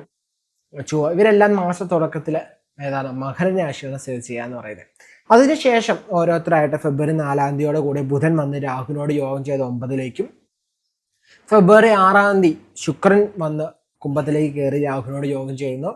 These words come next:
അതേപോലെ പതിമൂന്നാം തീയതി സൂര്യൻ മകരരാശിയിൽ നിന്ന് കുംഭരാശിയിലേക്ക് ഷിഫ്റ്റ് ആവുന്നു. ഇരുപത്തിമൂന്നാം തീയതിയോട്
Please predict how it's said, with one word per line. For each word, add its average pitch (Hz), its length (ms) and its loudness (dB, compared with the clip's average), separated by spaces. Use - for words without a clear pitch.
അതേപോലെ 208 400 8
പതിമൂന്നാം 196 520 6
തീയതി 190 160 2
സൂര്യൻ 180 280 6
മകരരാശിയിൽ 160 540 0
നിന്ന് 156 180 -2
കുംഭരാശിയിലേക്ക് 143 800 -2
ഷിഫ്റ്റ് - 260 -4
ആവുന്നു. 139 280 -4
ഇരുപത്തിമൂന്നാം 175 480 2
തീയതിയോട് 170 220 2